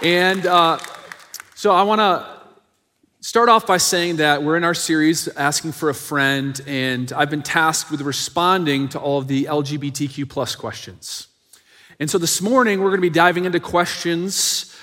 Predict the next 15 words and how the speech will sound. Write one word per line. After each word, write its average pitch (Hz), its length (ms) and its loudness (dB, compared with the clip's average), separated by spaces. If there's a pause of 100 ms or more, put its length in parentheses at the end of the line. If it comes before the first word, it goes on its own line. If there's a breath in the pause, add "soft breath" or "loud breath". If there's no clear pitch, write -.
(200 loud breath)
um, 156 340 0
related 170 640 8
to 151 440 0 (580 loud breath)
L 180 100 4
G 170 140 -2
B 185 100 -2
T 175 140 -6
Q 180 180 -8
plus 165 320 -2
issues, 170 540 0
but 175 100 -4
also 175 460 0
how 180 400 4
we 170 180 4
should 156 400 -2